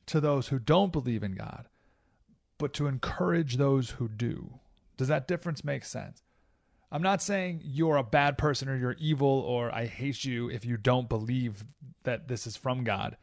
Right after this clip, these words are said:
That's not, my point's not to preach. It's to encourage those who do believe in God so that hopefully they or you are not afraid to say God or Jesus or quote scripture out loud in public as well.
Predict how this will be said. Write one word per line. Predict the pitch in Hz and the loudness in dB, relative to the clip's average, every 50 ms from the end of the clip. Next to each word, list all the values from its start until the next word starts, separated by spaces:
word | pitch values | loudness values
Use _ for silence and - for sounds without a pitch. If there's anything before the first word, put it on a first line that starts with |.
| _ _ _ _ _ _ _ | _ _ _ _ _ _ _
That's | - 135 - - | 0 2 2 2
not, | 143 131 131 131 | 0 2 2 4
my | 156 160 | 4 8
point's | 160 180 170 | 8 8 8
not | 170 147 | 8 6
to | 135 | 4
preach. | - - - - 156 151 143 - - - - - _ _ _ _ _ _ _ _ _ _ _ _ _ _ _ _ _ _ _ _ - | 2 2 4 6 6 6 6 4 2 -4 -10 -12 _ _ _ _ _ _ _ _ _ _ _ _ _ _ _ _ _ _ _ _ -2
It's | 156 135 - - | -2 -2 0 2
to | 151 147 | 2 2
encourage | 135 127 - - - 165 165 160 147 123 | 2 2 0 2 4 6 6 6 4 2
those | 135 135 127 120 - | 2 2 2 2 0
who | 127 | -2
do | 117 110 107 139 165 175 147 | -2 2 6 6 8 8 8
believe | 135 135 127 127 117 113 | 6 4 4 2 0 0
in | 110 | -2
God | 107 104 101 101 98 107 110 - _ _ _ _ _ _ _ _ _ _ _ _ _ _ - | -2 -2 -2 -2 -2 -4 -6 -10 _ _ _ _ _ _ _ _ _ _ _ _ _ _ -6
so | - - 147 135 | -2 0 0 0
that | 123 120 117 - _ _ _ _ _ - | 0 0 -2 -4 _ _ _ _ _ -4
hopefully | - 139 151 123 127 131 127 120 104 104 | -2 0 0 0 0 -2 -2 -2 -4 -4
they | 104 120 139 147 151 143 127 117 113 | -2 0 2 4 4 2 2 0 -2
or | 117 117 | -4 -4
you | 113 110 120 160 170 165 151 131 | -2 2 4 4 4 6 6 4
are | 123 117 | 4 2
not | 123 123 123 117 | 2 0 0 0
afraid | 120 - - 131 127 120 117 113 107 | -2 -4 -2 -2 0 0 0 -2 -4
to | 107 | -6
say | - - 127 117 117 | -6 -4 -2 -2 -2
God | 107 117 107 107 104 104 104 95 | 0 0 0 0 0 0 -2 -4
or | 110 107 | -4 -6
Jesus | 101 101 104 107 104 98 104 101 - - - - | -8 -8 -8 -8 -8 -8 -10 -10 -10 -12 -14 -14
or | 120 110 | -14 -14
quote | - - 123 117 107 - | -10 -6 -4 -4 -4 -6
scripture | - - 104 - - 110 107 | -8 -10 -10 -8 -8 -8 -6
out | 104 104 - | -6 -6 -6
loud | 110 107 104 101 107 | -6 -6 -6 -4 -4
in | 104 | -6
public | 101 107 104 - 113 110 - | -4 -4 -4 -4 -6 -6 -8
as | - - | -8 -10
well. | 107 104 - - - - - | -8 -8 -10 -10 -12 -14 -20